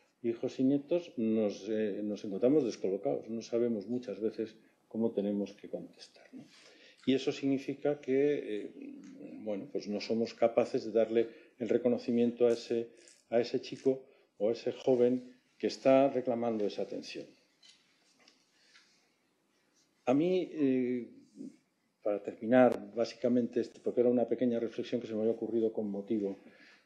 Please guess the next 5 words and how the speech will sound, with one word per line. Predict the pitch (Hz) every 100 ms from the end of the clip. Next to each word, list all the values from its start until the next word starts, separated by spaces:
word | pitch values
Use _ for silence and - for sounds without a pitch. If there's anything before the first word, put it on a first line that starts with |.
| _
de | 101 110
esto, | 117 - - 107 - _ _ _ _ -
eh, | 123 120 120 117 110 - - _ _ _ _ _ _ - - _ _ _ -
decía, | 143 135 123 - 156 156 - - -
eh, | 139 127 -